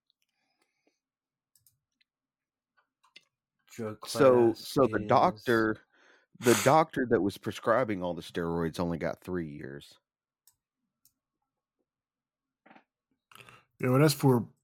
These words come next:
Speaker 3: the falsification of, uh, prescriptions, most likely. 'Cause they would've
Speaker 1: Uh,
Speaker 3: counted,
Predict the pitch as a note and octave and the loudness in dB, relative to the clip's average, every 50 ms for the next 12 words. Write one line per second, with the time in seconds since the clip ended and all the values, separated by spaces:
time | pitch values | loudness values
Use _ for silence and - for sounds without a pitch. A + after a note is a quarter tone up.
0 | _ - C3 A#2+ - - C3 B2 G#2 - A2+ G2 - A2+ A2 G#2 - A2 G2+ F#2+ | _ -8 -6 -6 -4 -4 -6 -6 -4 -6 -10 -8 -6 -6 -4 -4 -4 -6 -6 -8
1 | F#2+ G2 G2 F#2+ - - - - _ _ _ _ - G#2 G#2 G2 F#2+ F#2 F2+ F#2+ | -6 -6 -8 -10 -12 -16 -20 -20 _ _ _ _ -10 -8 -8 -6 -8 -8 -10 -12
2 | F#2+ F#2 - _ _ _ _ _ - A2+ G#2 - - A#2+ A2 G2 - G#2+ G2 G#2+ | -14 -16 -18 _ _ _ _ _ -12 -10 -10 -8 -6 -6 -6 -6 -6 -10 -10 -10
3 | G#2 G2+ - - G2+ G2+ F#2+ - G#2 G2+ G#2 G#2+ - _ _ _ _ _ _ _ | -10 -10 -10 -8 -10 -10 -10 -10 -10 -8 -8 -10 -12 _ _ _ _ _ _ _
4 | _ _ _ _ _ _ _ _ _ _ _ _ _ _ - C3 B2 C3+ C3+ C3 | _ _ _ _ _ _ _ _ _ _ _ _ _ _ -4 2 4 4 4 4
5 | - - - B2+ B2 A#2+ A2+ G2+ | 4 2 0 0 0 -2 -4 -6